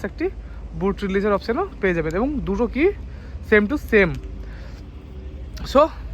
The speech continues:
ফার্স্টে যেটা আমরা দেখবো সেটি হচ্ছে লুক। তো একদম স্পোর্টি এবং অ্যাগ্রেসিভ প্রিমিয়াম লুক বলতে পারেন আপনারা। তো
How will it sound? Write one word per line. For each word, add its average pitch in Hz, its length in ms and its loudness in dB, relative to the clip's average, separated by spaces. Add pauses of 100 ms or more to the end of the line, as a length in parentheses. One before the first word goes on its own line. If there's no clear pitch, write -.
(600)
ফার্স্টে 220 360 4
যেটা 269 160 8
আমরা 277 120 8 (200)
দেখবো 202 240 6 (100)
সেটি 214 260 -2
হচ্ছে 247 220 0 (380)
লুক। 196 220 0 (160)
তো 240 60 6 (680)
একদম 214 300 -2 (120)
স্পোর্টি 240 440 2 (300)
এবং 254 160 6 (220)
অ্যাগ্রেসিভ 220 560 4 (180)
প্রিমিয়াম 254 400 4 (100)
লুক 240 140 2 (220)
বলতে 208 240 0
পারেন 202 240 4
আপনারা। 214 280 -4
তো 233 40 -4